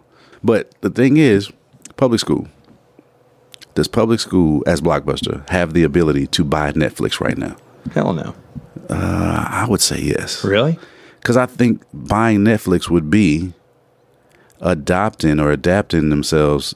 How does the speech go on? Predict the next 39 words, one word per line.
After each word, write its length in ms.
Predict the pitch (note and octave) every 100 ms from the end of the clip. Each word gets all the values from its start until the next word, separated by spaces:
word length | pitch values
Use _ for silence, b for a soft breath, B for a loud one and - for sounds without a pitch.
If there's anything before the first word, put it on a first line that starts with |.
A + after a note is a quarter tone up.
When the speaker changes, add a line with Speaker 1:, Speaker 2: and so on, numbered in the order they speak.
| -
Speaker 1:
uh, 220 | D2+ C#2 -
to 180 | -
adopt, 460 | - C#2+ C#2+ D2+ - -
ugh, 400 | G2 - - - B B B -
um, 500 | E2+ E2 D2+ C#2+ B1+ _ _ _ _ _ _ -
being 200 | G#2 C3+
responsive 600 | B2 - D#3+ D3 D2 - _ _
to 120 | -
who 280 | A2 B2+ A2+ - _ _
children 280 | - C3 A#2+
are. 300 | C3 C3+ D2+ _ _ _ _ b b b b b b
I 120 | F#2+
think 500 | - B2 G2+ - - - - -
the 100 | G#2
schools 300 | - C#3 A#2+
are 40 |
too 180 | G2 G2+
big. 340 | E2 C#2+ G1+ - _ _ _ _ _ _ b b b -
I 80 |
think 340 | D#2+ G2 G2 -
they're 200 | - F2+
not 300 | F2+ F#2+ F2+ - _ _
Speaker 2:
I 40 | -
can 40 |
Speaker 1:
pers- 140 | A#2 B2
Speaker 2:
tell 80 | C#3+
you 120 | C#3
living 240 | C3 B2+
in 100 | B2
Allen 360 | A#2+ C3 C3 A#2+
here, 180 | A#2 A#2+
yes, 320 | B2+ D3+ B2+
the 120 | -
schools 360 | - - B2 G#2+
are, 120 | -
our 160 | A2+ C3+
school's 320 | - A#2 G#2+
too 180 | - G2+
big. 240 | A2 A2+